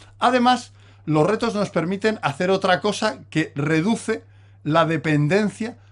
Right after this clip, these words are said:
del cliente de nosotros. Y es que el cliente, en cierta medida, sea el que determine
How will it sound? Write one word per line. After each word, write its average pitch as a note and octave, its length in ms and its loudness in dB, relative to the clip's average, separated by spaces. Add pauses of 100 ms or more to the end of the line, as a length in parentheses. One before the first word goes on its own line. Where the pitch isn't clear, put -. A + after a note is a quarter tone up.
(140)
del C#3 260 -2
cliente F3+ 420 0
de F3 100 0
nosotros. C3+ 600 -4
Y G3 120 -2
es - 100 0
que A#3 140 -4
el G#3 140 -2
cliente, G#3+ 540 -2 (520)
en D#3 160 2
cierta A#3 480 0
medida, G#3 420 -2 (320)
sea A3 320 2
el G#3 120 0
que F3 340 -2
determine F3+ 760 0